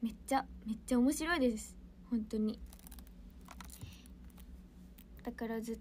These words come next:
と見てたいなって思います、先輩のエムシーとか。まあ、もちろん、ダンス踊る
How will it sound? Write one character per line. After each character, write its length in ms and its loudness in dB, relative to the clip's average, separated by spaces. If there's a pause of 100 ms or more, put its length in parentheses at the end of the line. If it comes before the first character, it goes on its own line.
と 80 2
見 160 8
て 120 -2
た 220 -4
い 100 0
な 280 0
っ 20 2
て 340 -4 (140)
思 100 -4
い 60 -4
ま 240 -2
す、 80 -10
先 260 -4
輩 200 -2
の 100 -2 (1120)
エ 60 0
ム 160 2
シ 180 -8
ー 60 -6
と 120 -10
か。 220 -12 (840)
ま 80 -2
あ、 20 0
も 140 2
ち 180 0
ろ 80 2
ん、 160 -2 (2000)
ダ 100 0
ン 80 -2
ス 100 -6
踊 220 -4
る 180 -8